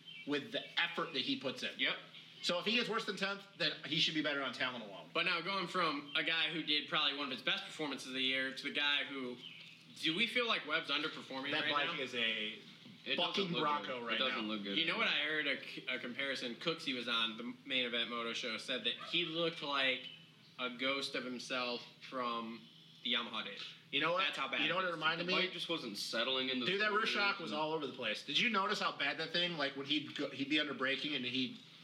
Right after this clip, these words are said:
Speaker 1: disengage the rear brake a little bit to let it settle, how bad it bucked it? Dude, he rode the front wheel into a corner all the way in, in one of those left-handers after Tomac got around him.
Speaker 2: Mm-hmm.
Speaker 3: Well, it's, even at, uh, at Hangtown when Anderson was putting some pressure on him.
Speaker 1: Yeah, you were talking
Speaker 3: he
Speaker 1: about his forks.
Speaker 3: Yeah,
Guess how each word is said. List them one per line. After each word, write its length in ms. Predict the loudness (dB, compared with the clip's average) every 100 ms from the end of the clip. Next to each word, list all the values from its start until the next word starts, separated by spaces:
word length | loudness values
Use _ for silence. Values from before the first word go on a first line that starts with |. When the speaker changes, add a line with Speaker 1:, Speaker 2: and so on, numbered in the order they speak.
| -4
Speaker 1:
disengage 420 | -2 2 2 2
the 40 | 0
rear 60 |
brake 200 | 2 2
a 20 | 0
little 220 | -4 0
bit 180 | 0 0
to 60 |
let 140 | -2 -2
it 80 | 0
settle, 320 | 2 2 0
how 160 | -2 0
bad 200 | 0 0
it 40 | -4
bucked 220 | -4 -2 -2
it? 80 | -4 -8 0
Dude, 160 | 2 2
he 80 | 2
rode 200 | 2 0
the 60 |
front 280 | 0 0 0
wheel 280 | 0 2 2
into 180 | 0 -2
a 40 |
corner 400 | -2 0 0 0 0
all 160 | -2 0
the 60 | 2
way 220 | 2 2
in, 180 | 0 -2 -14 -14
in 100 | -4 -2
one 80 | 0
of 40 |
those 120 | 0
left-handers 460 | -2 0 0 0 0
after 160 | -2 -2
Tomac 300 | -2 0 -2
got 100 | -4
around 140 | -4
him. 80 | -4
Speaker 2:
Mm-hmm. 760 | -6 -8 -12 -18 -16 -14 -6
Speaker 3:
Well, 140 | -2 -2 -4
it's, 180 | -8 -8
even 260 | -4 -2 2
at, 200 | 2 2
uh, 340 | 2 2 0 -4 -6 -6
at 80 | -2
Hangtown 480 | -4 0 0 0 -4
when 200 | -6 -4
Anderson 460 | -4 -4 -4 -4
was 80 | -6 -6
putting 160 | -10 -8
some 140 | -6
pressure 320 | -2 -2 -2
on 140 | -2 -2
him. 160 | 2
Speaker 1:
Yeah, 60 | 2
you 120 | 2
were 60 | 2
talking 180 | 2 2
Speaker 3:
he 20 |
Speaker 1:
about 140 | 0
his 40 | -2
forks. 320 | -2 0 0
Speaker 3:
Yeah, 100 | 2